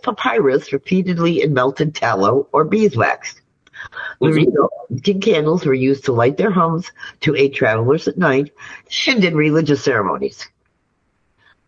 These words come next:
Speaker 1: Historians have found evidence that many other early civilizations developed wick candles using waxes made from available plants and insects. In other words, where you were determined what your candle was made of.
Speaker 2: Sure,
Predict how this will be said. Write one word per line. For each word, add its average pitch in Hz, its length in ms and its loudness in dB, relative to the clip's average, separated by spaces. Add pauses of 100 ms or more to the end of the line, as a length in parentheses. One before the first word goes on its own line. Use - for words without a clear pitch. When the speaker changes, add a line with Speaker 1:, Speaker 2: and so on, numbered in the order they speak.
(360)
Speaker 1:
Historians 220 680 0
have 262 160 0
found 180 300 0
evidence 143 560 0
that 135 120 0
many 135 360 0
other 160 320 2
early 143 340 2
civilizations 123 1080 0
developed 117 500 0
wick - 240 -2
candles 110 480 -2
using 110 320 0
waxes 143 440 0
made 123 300 0 (320)
from 247 180 2
available 170 540 4
plants 127 400 -4
and 147 100 2
insects. 151 540 -2 (640)
In 120 80 2
other 135 220 2
words, 131 200 4
where 127 160 4
you 151 200 2
were 151 160 4
determined 139 500 -2
what 135 160 0
your 131 80 2
candle 127 360 -2
was 120 200 -2
made 147 240 2
of. 90 140 0 (100)
Speaker 2:
Sure, - 420 2